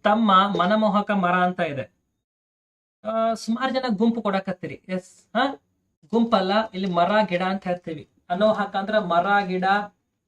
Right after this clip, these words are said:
ವೃಕ್ಷ ಅಂತ ಕೂಡ ಕರಿತೀವಿ. ಹೌದಾ? ವೃಕ್ಷ, ವೃಕ್ಷ ಅಂದ್ರ ಮರ. ಈ ವೃಕ್ಷ ಅಂದ್ರ ಏನ್ರಿ? ಈ ವೃಕ್ಷ ಅಂತಂದ್ರ ಕರಡಿ ಆಗತ್ತ,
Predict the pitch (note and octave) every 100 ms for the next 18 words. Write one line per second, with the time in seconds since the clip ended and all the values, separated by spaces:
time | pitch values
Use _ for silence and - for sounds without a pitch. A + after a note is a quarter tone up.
0 | - E3+ F#3 - G#3+ G3+ G3+ G3+ G3+ G3
1 | G3 F#3 F#3 F#3 F#3+ G#3 - _ _ _
2 | _ - G#3 F#3 F3+ F3+ G#3 G#3+ - _
3 | _ _ F#3+ - - C4 A#3 A3+ A#3 G#3+
4 | F#3 G3+ G#3 - - _ _ _ F#3+ A#3
5 | A#3+ A#3+ A#3+ A3 G#3+ G#3+ A3+ B3 E3 -
6 | _ _ _ _ _ _ _ _ _ -
7 | A3 A#3+ A3+ - G#3+ G3+ F#3+ E3 D#3+ G#3
8 | B3 - _ _ _ _ _ F3+ G#3 G#3+
9 | G3 E3+ D#3+